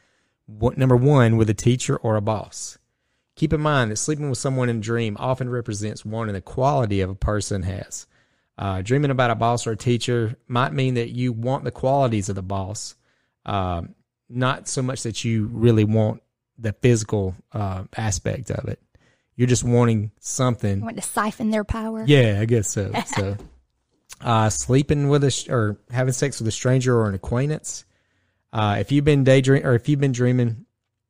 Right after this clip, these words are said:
Speaker 1: about having sex with strangers or people you barely know, um, you might wanna be, be unsure, or you might be unsure about what it is about them that makes you wanna, that you're dreaming about 'em. Um, and it's something that stands out in their character.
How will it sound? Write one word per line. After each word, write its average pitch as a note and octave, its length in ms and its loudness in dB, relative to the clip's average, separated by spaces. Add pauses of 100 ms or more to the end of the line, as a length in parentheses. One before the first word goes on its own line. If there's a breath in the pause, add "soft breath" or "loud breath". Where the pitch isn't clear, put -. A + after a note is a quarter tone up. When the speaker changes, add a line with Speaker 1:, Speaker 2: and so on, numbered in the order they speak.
(160)
Speaker 1:
about A2+ 260 0
having A2+ 220 0
sex B2 300 -2
with G2+ 80 -4
strangers C3+ 600 0 (100)
or B2 60 -2
people C3+ 340 2
you A2 100 2
barely B2+ 340 2
know, A#2 320 2 (720)
um, G2+ 500 0
you C3+ 160 0
might D3 180 4
wanna C#3 240 4
be, B2+ 320 2 (400 loud breath)
be A#2 340 2
unsure, B2+ 600 2 (380)
or A2+ 140 0
you B2 140 2
might D3+ 180 2
be C3+ 140 2
unsure A#2 420 2
about A2 300 0
what B2 280 2 (380)
it A#2+ 120 0
is B2 180 4
about A#2 300 0
them A#2 260 2
that A2 180 0 (240)
makes B2 280 -4
you A#2+ 80 0
wanna, A2 360 0 (180)
that A#2 160 -4
you're A#2 60 0
dreaming A#2+ 320 2
about G2 280 -2
'em. B2+ 120 -10 (920)
Um, G2+ 480 -2
and A#2+ 140 0
it's B2 140 -2
something D3 360 0
that A#2+ 100 -2
stands C3+ 400 0
out C3 160 4
in B2 80 0
their A2 120 0
character. G2+ 640 -2